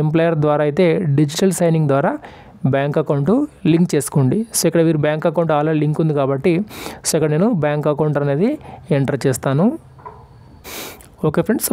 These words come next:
బ్యాంక్ అకౌంట్ ఎంటర్ చేసి వెరిఫై పైన క్లిక్ చేయడంతోటి so ఈ విధంగా వస్తుంది. So I agree to the terms and condition, ఎస్ పైన మనం ఇక్కడ క్లిక్ చేయాలి. క్లిక్ చేస్తే ఇక్కడ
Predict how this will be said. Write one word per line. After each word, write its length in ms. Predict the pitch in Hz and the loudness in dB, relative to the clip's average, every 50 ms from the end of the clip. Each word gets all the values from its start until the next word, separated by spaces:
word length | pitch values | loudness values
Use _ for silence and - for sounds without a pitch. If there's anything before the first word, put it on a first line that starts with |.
| 170 139 | 2 2
బ్యాంక్ 220 | 147 143 151 156 170 160 | 2 0 0 -2 -2 0
అకౌంట్ 180 | 170 165 156 151 | 0 0 0 0
ఎంటర్ 200 | 147 143 175 156 - 170 | 0 0 -2 -2 0 0
చేసి 260 | 156 143 - - 240 330 - - - - - 143 143 | 0 2 2 2 0 0 -2 -6 -8 -4 -2 0 2
వెరిఫై 320 | 156 160 160 143 170 170 165 147 | 2 2 2 2 2 2 2 2
పైన 180 | 170 160 156 170 180 - | 2 0 0 0 0 0
క్లిక్ 160 | 160 139 - - | -2 -2 -2 -2
చేయడంతోటి 520 | 175 156 156 151 143 156 151 147 196 190 165 175 - - - - - - - - - - | 0 0 0 0 0 0 0 2 2 0 0 0 -2 -6 -12 -16 -16 -16 -16 -14 -10 -4
so 60 | - 175 151 | 0 0 2
ఈ 40 | 151 | 2
విధంగా 300 | 147 151 151 151 147 143 143 | 0 0 -2 -2 -2 -2 -2
వస్తుంది. 440 | 131 - - - 160 147 151 180 247 294 - - - - - - - - - - | -4 -4 -2 0 0 2 2 0 0 -2 -6 -10 -18 -20 -20 -20 -12 -8 -2 0
So 80 | - 156 151 - 196 175 | 2 2 2 2 0 0
I 60 | 156 156 156 | 0 0 0
agree 220 | 151 165 190 220 208 - | 2 2 2 2 2 2
to 40 | 202 170 | 2 2
the 60 | 165 143 156 | 0 0 0
terms 260 | 156 156 165 170 160 180 | 0 2 2 2 4 4
and 80 | 180 165 - 160 | 2 2 2 0
condition, 360 | 151 156 160 151 - 208 226 220 165 160 156 | 0 0 0 2 2 2 4 4 4 4 2
ఎస్ 120 | 151 - - | 2 0 -2
పైన 160 | 180 175 175 165 160 | -2 0 0 0 0
మనం 120 | 156 151 151 | -2 -2 0
ఇక్కడ 140 | 156 156 196 202 202 | 0 0 0 0 0
క్లిక్ 180 | 180 147 131 - - | -2 -2 0 0 0
చేయాలి. 280 | 139 127 123 131 208 - - - - - - - - - | 0 0 0 -2 -4 -8 -12 -18 -20 -20 -20 -20 -6 -2
క్లిక్ 180 | - 170 156 - - | -2 -2 0 0 0
చేస్తే 200 | 196 175 - - 190 | -2 0 0 0 0
ఇక్కడ 160 | 175 175 170 | 0 0 0